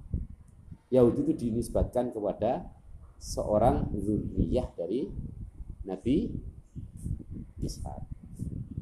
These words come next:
Maka tak pas kalau mengeklaim Yahudi itu, itu,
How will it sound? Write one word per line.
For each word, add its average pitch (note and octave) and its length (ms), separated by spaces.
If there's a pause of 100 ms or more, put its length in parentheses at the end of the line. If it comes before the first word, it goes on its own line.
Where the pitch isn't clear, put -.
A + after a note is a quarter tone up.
(1080)
Maka A#2 560 (1500)
tak - 240
pas C3+ 240 (480)
kalau G#2 400
mengeklaim A2+ 800 (1120)
Yahudi C3 640
itu, C#3 240
itu, D3 60